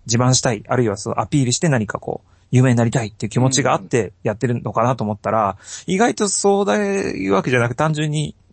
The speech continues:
Speaker 1: あの、自分の魅力では何でもなく、ただ自分がす-、料理だったり、本当に好きなことをやって、それをただ動画として公開して、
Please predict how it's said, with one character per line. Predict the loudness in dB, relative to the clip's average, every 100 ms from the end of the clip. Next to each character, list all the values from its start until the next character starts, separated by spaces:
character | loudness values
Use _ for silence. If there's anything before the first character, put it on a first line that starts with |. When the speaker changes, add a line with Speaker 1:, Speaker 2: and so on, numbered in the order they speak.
| -10
Speaker 1:
あ | -6
の、 | -4
自 | -4 0
分 |
の | 2
魅 | 4
力 | 4 4
で | 2
は | 2
何 | 2 0 2
で |
も | 0
な | 0
く、 | -2
た | -2
だ | -2
自 | -2 -4
分 | -4
が | -4
す-、 | -6 -12 _ _ _ _ _
料 | 0 2 2
理 |
だ | -2
っ |
た | -4 -8
り、 | -10 -12
本 | -8
当 | -6
に |
好 | -6
き | -4
な | -2 -2
こ | -2
と | -4
を |
や | -4 -4
っ |
て、 | _ 0 2 0 -6 _ _ _ _ _ _ _
そ | -2 2
れ | 2
を | 0
た | 0 -2
だ | 0
動 | 0
画 | -2
と | -4
し | -6
て | -8
公 | -4 -4
開 | -2 -4 -4
し | -4
て、 | -4 -4